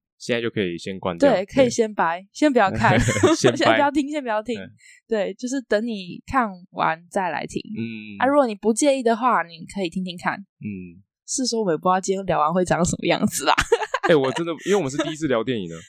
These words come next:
Speaker 2: 对，我们第一次聊电影。
Speaker 1: 而且你跟我讲说你要聊这个的时候，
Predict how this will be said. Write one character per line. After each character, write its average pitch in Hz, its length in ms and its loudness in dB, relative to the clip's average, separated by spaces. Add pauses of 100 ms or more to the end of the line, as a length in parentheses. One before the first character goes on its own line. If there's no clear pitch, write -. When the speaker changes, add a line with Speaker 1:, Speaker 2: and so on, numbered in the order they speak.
(240)
Speaker 2:
对， 311 140 6
我 233 60 2
们 185 120 -10
第 247 140 0
一 247 60 2
次 277 140 4
聊 160 200 0
电 175 220 2
影。 131 100 -2
Speaker 1:
而 139 40 0
且 131 260 0 (160)
你 113 120 -4
跟 123 120 -2
我 135 80 -2
讲 117 140 2
说 113 200 -2
你 107 60 -2
要 101 100 0
聊 95 180 0
这 98 140 -6
个 95 80 0
的 87 80 0
时 95 100 -10
候， 95 240 -6